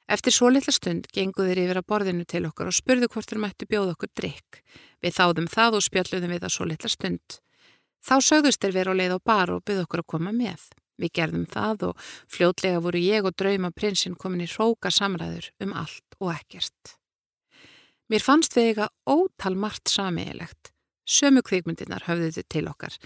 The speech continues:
Hann hafði lesið allar mínar uppáhaldsbækur og við höfðum bæði gaman af að ferðast utan alfaraleiða. Ég var í skýjunum þegar ég fór heim þetta kvöld því hann hafði beðið um símanúmerið mitt og ég var viss um að hann myndi hringja.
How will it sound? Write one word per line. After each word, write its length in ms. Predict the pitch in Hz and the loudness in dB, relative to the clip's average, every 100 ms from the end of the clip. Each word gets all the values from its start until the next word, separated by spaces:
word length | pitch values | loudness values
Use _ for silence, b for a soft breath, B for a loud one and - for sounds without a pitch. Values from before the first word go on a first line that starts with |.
| B B B B | B B B B
Hann 160 | 247 | 6
hafði 200 | 262 262 | 8 6
lesið 340 | 247 240 233 226 277 | 6 4 2 2 0
allar 320 | 320 - 226 | 0 2 2
mínar 280 | 202 175 160 | 2 2 0
uppáhaldsbækur 800 | 156 160 143 - 165 151 - 170 - B B | 0 -2 -2 -2 -4 -4 -8 -16 -16 B B
og 120 | - 202 | 2 6
við 180 | 233 | 6
höfðum 260 | 226 202 196 | 4 2 2
bæði 300 | 220 262 226 | 2 4 2
gaman 320 | - 180 165 | 2 0 0
af 140 | 160 170 | 0 -4
að 100 | - | -2
ferðast 380 | 185 165 160 - | -2 -2 -2 -4
utan 220 | - 214 | -4 -2
alfaraleiða. 720 | 247 226 - - 175 - - - _ _ _ _ _ _ _ _ | 0 0 -2 -4 -6 -8 -14 -20 _ _ _ _ _ _ _ _
Ég 120 | 202 | -2
var 120 | 196 202 | -2 2
í 80 | |
skýjunum 600 | - - 254 240 196 170 | 2 2 2 0 0 -4
þegar 220 | 170 185 165 | -6 -6 -4
ég 60 | |
fór 160 | 180 170 | -4 -4
heim 160 | 175 | -6
þetta 240 | - 185 175 | -6 -10 -10
kvöld 280 | - 170 - - B B - | -8 -8 -10 -18 B B -2
því 120 | 190 | 0
hann 160 | 220 214 | 2 2
hafði 220 | 214 208 | 2 2
beðið 380 | - 240 202 190 | 4 2 2 0
um 60 | 190 | 2
símanúmerið 600 | - 247 185 165 175 - | 4 4 2 -2 -6 -10
mitt 280 | - - - B B - | -16 -20 -20 B B 0
og 80 | 208 | 4
ég 120 | 214 | 6
var 120 | 247 | 6
viss 240 | 320 - 196 | 4 4 4
um 80 | |
að 80 | 175 | 2
hann 100 | 170 | 0
myndi 160 | 165 170 | -2 -4
hringja. 320 | 196 180 170 | -6 -8 -10